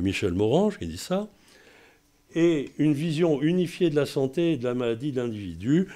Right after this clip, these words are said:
qui a été prônée par Georges Canguilhem. Et il y a encore une conception qui est la conception socio-économique,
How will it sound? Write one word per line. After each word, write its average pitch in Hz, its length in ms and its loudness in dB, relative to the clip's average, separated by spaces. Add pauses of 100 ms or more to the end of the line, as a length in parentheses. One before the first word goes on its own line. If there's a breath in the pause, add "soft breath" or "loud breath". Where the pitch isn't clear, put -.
(120 loud breath)
qui - 80 0
a 110 60 10
été 127 320 6
prônée 107 440 6
par 107 380 2
Georges 113 240 4
Canguilhem. 78 540 -2 (1080 loud breath)
Et 113 60 2
il - 20 6
y 120 60 10
a 127 60 10
encore 131 320 10
une 107 100 6
conception 110 480 4
qui 151 140 0
est 117 40 6
la 104 120 4
conception 127 840 6 (380 soft breath)
socio-économique, 131 2000 2